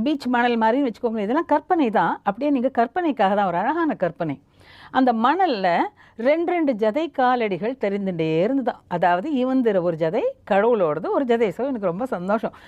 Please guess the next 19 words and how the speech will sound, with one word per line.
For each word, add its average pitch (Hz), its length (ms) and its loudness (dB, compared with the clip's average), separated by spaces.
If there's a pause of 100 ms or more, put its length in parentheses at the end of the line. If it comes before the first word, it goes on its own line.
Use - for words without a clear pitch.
(100)
கடவுள் 175 360 -2
கொடுத்த 165 340 -2
வாக்கை 170 380 -2
காப்பாத்திட்டாரு, 214 640 0
என் 156 140 -2
கூடவே 185 400 0
வ-, 247 140 -4 (240)
ஆனா 381 560 -2 (400)
கூடவே 302 300 0
வந்திருக்காரேன்னு 330 720 0
பார்த்தா 226 200 2 (120)
ஒரு 294 180 2
சில 233 420 -4
இடங்கள்ல 285 440 0 (100)
ஒரு 277 240 2
ஜதை 302 300 -2
காலடி 226 480 -2
தான் 285 220 0
இருந்துதான். 208 360 -6